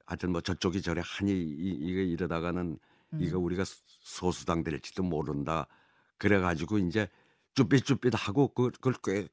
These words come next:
Speaker 1: 꽤 부끄럽게
Speaker 2: 음.
Speaker 1: 위성정당을 했는데, 이번엔 아예 내놓고 당당하게 그 하다요. 그러니까 정도로 따지면, 아니, 저 연동형 가자는 게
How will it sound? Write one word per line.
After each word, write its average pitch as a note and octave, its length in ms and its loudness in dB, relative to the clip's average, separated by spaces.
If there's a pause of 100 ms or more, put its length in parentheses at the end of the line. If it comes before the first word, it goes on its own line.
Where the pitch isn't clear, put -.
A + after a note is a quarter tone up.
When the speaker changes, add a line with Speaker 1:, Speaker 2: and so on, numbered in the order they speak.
Speaker 1:
꽤 C3 120 4
부끄럽게 F2+ 840 2 (320)
Speaker 2:
음. D3 300 -6
Speaker 1:
위성정당을 F2+ 720 2
했는데, G2+ 360 0 (480)
이번엔 A#2+ 460 8
아예 D#3 240 0
내놓고 F#2+ 640 2
당당하게 E2 720 -2 (880)
그 F2+ 280 2 (120)
하다요. A#2 360 2
그러니까 B2 320 0 (600)
정도로 A#2+ 520 8
따지면, A2 540 0 (380)
아니, B2 280 4 (1400)
저 A2 180 2
연동형 D#3 580 10
가자는 C3+ 420 6
게 E3 120 6